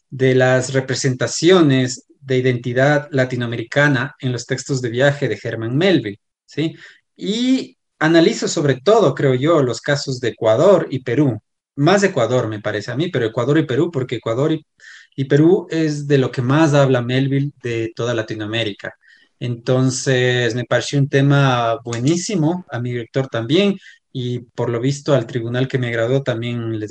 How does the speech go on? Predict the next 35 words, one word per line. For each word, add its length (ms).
le 140
gustó. 500
Sobre 240
todo, 680
creyeron 460
que 320
mi, 240
hice 460
un 260
buen 220
aporte 720
a, 380
al 160
estudio 440
del 280
doblón, 520
el 120
doblón 340
de, 440
el 100
doblón 300
de 80
oro 340
de, 300
del 120
Capitán 380
Ahab 360
en 400
Moby 240
Dick, 280
que 520
es 120
el 320
doblón 480
que 640